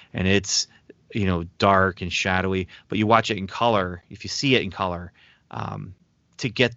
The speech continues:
the different shades to pop against each other, it's these garish colors that you, you, you feel like you stepped into a Technicolor Vomit set instead of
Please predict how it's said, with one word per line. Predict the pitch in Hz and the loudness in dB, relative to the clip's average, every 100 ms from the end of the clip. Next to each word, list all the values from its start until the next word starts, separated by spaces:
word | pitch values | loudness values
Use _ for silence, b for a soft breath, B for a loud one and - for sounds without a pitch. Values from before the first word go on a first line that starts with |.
| - | -4
the | 104 98 92 80 | -2 -2 -4 -6
different | - 117 113 95 | -4 -2 -4 -4
shades | - 139 131 117 98 | -2 2 4 2 0
to | - | -8
pop | 110 - 139 - | -6 0 0 0
against | 90 110 131 | -4 -4 -2
each | 104 87 | -6 -4
other, | 90 87 87 b b b | -4 -6 -10 b b b
it's | 104 - | -8 -6
these | 110 95 87 - | -4 -4 -6 0
garish | 117 120 110 90 - | 4 4 4 0 -4
colors | - 110 107 92 87 | -2 -2 -2 -2 -4
that | 98 | -8
you, | 85 95 95 90 b b b b - | -6 -6 -6 -10 b b b b -12
you, | 117 | -8
you | - 123 | -4 -4
feel | 117 135 | 4 4
like | 110 | 4
you | 107 | 0
stepped | - 123 107 | 0 0 0
into | 107 101 - 101 92 90 - | -4 -6 -4 -4 -2 -4 -8
a | |
Technicolor | - - 110 95 - 95 90 | -12 -12 -10 -10 -4 -4 -4
Vomit | 87 101 110 104 92 - _ _ _ _ _ _ _ | -2 4 4 4 -2 -10 _ _ _ _ _ _ _
set | - - 101 104 - - | -10 -4 -2 -2 -8 -6
instead | 110 90 - 101 | -6 -2 0 2
of | 95 92 85 - | 0 -4 -8 -16